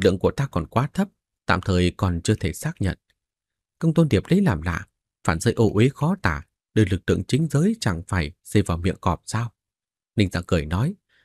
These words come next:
"Đó là cái nhìn của mọi người. Đương nhiên lúc trước ta cũng nghĩ vậy, nhưng sau khi trò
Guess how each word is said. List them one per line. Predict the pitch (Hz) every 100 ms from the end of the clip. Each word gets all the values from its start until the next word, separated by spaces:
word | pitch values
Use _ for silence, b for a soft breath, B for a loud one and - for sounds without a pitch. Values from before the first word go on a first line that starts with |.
| _
"Đó | 92 92 110 110
là | 76
cái | 131
nhìn | 120 85
của | - 85
mọi | 90 82
người. | 87 90 85 _ _ _ -
Đương | 101
nhiên | 90 87
lúc | 110 104
trước | 123 110 101 -
ta | 90
cũng | - 110
nghĩ | 113 131
vậy, | 87 - _ _ _ -
nhưng | 120 120
sau | - 123
khi | 127 -
trò | 90